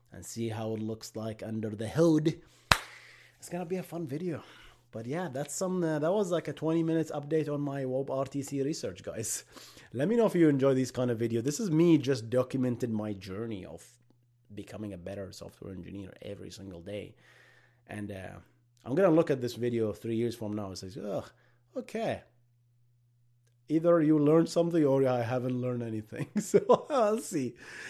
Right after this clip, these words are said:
It's just fun to make these videos and see the progress of,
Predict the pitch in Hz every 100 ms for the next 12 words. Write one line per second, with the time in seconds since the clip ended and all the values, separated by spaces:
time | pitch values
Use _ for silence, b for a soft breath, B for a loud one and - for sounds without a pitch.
0 | B 208 208 302 - - 190 160 127 127
1 | 113 117 107 107 110 110 107 104 - -
2 | 180 143 113 - 123 120 113 110 101 101